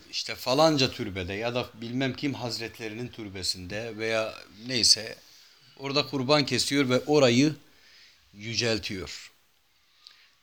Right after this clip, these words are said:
Kesinlikle bu haramdır. Allah Resulü Aleyhisselatü Vesselam,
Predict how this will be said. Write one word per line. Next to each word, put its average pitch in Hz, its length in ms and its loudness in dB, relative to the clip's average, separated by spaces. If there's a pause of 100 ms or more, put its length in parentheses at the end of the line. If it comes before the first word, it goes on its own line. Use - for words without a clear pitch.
(140)
Kesinlikle 151 640 4
bu 139 80 2
haramdır. 123 500 6
Allah 139 340 6
Resulü 135 280 4
Aleyhisselatü 120 600 4
Vesselam, 92 500 4